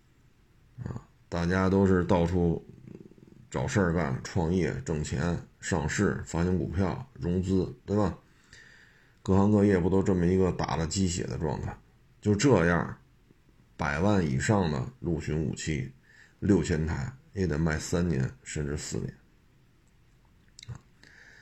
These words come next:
所以呢，这六千台这个量，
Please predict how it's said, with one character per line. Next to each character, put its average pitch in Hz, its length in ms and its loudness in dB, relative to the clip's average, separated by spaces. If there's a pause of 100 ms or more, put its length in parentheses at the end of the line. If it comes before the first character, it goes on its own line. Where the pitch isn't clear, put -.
(720)
所 135 200 8
以 - 20 10
呢， 139 140 8
这 135 160 10
六 131 160 10
千 127 200 8
台 113 400 6 (760)
这 104 160 2
个 104 120 6
量， 104 300 6